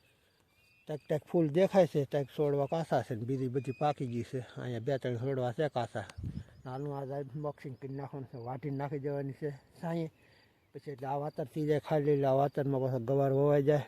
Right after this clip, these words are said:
બધી કોઈ મગ ને એવું વવાઈ ગયું છે. શાકભાજી થોડીક વાવી દઈએ, ગવાર, એટલે ઉનાળા મિત્રો ખાવા થાય ખાસ કરી. કેમ કે ઉનાળામાં જ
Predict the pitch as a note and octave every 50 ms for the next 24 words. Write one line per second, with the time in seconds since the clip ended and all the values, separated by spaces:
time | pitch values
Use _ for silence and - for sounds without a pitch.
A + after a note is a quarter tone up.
0 | - - B2 A2+ B2+ B2 A#2+ C3 B2 - C3 B2 A#2+ B2 C3 C#3 D3+ D3 - -
1 | - _ _ - - - _ _ _ _ - B2+ C3 C3+ C3+ C3+ C#3 C#3+ D3+ D3+
2 | D3 C#3 D3+ C#3+ - - C#3 B2+ - - C#3 C#3 C3 - - C#3+ C#3+ B2+ C#3+ C#3
3 | - - C#3+ C3+ C#3 B2+ C#3+ D3 D#3+ E3+ E3 D#3+ E3 D#3 C#3 B2+ B2+ C#3+ D3 C#3+
4 | C#3 B2+ - _ _ _ _ _ _ _ - B2+ A#2+ A#2+ C#3 D3 D3 C#3+ C#3+ C3
5 | B2+ C#3 C3+ - C3 B2 - - D#3 D#3+ E3 D#3 - - C#3 A#2+ - - B2+ A#2
6 | - - - A#2+ B2 B2 A#2 - _ _ _ _ D#3+ D#3+ D#3 - - C#3+ B2+ B2
7 | A#2 A2+ G#2+ A2 - _ _ _ _ _ _ _ _ _ _ _ _ _ _ -
8 | C3 D3 D3+ D#3+ D#3+ D#3 E3 E3+ F#3 F#3+ F3